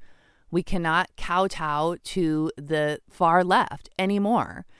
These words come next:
And this is a great opportunity for conservatives and moder-, people who just want sane government to look at what's going on on both the right and left and see the extremes on both sides and see the people, especially on the right, who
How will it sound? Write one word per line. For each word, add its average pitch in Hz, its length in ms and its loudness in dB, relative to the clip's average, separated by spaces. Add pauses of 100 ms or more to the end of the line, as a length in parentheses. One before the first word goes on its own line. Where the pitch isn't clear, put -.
(280)
And 170 440 -2
this 190 240 -2
is 247 140 -2
a 240 60 0
great 190 280 -2
opportunity 170 800 -2
for 156 300 -4
conservatives 156 1000 -4 (360)
and 247 360 0 (540)
moder-, 170 400 -4
people 285 320 -4
who 233 120 -2
just 202 260 -6
want 185 260 -6
sane 190 520 -6
government 156 600 -6 (380)
to 208 120 -2
look 202 380 -4
at 180 140 -4
what's 180 240 -4
going 170 240 -6
on 160 180 -4
on 165 180 -8
both 170 260 -4
the 180 100 -6
right 156 240 -6
and 143 180 -8
left 160 400 0
and 160 160 -8
see 226 320 -4
the 190 180 -4
extremes 165 680 -6
on 147 200 -8
both 151 220 -4
sides 151 500 -4
and 175 140 -8
see 220 280 -4
the 202 120 -4
people, 170 440 -6 (400)
especially 214 560 -4
on 170 140 -4
the 160 100 -6
right, 165 420 -6
who 180 140 -4